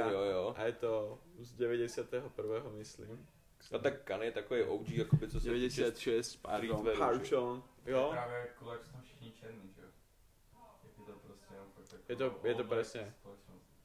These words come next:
Speaker 2: Nakolko je to první černoch, eh, designer, alebo teda majitel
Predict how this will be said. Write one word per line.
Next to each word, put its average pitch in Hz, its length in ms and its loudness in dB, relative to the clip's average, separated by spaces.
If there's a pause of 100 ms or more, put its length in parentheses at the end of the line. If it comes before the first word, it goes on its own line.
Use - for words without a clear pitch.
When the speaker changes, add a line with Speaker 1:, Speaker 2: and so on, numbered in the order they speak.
(260)
Speaker 2:
Nakolko 117 420 0
je 117 100 4
to 107 640 0 (600)
první 120 340 -2
černoch, 113 680 -6 (920)
eh, - 40 -18 (760)
designer, 117 600 -2 (560)
alebo 107 200 -8
teda 110 200 -4
majitel 110 480 -4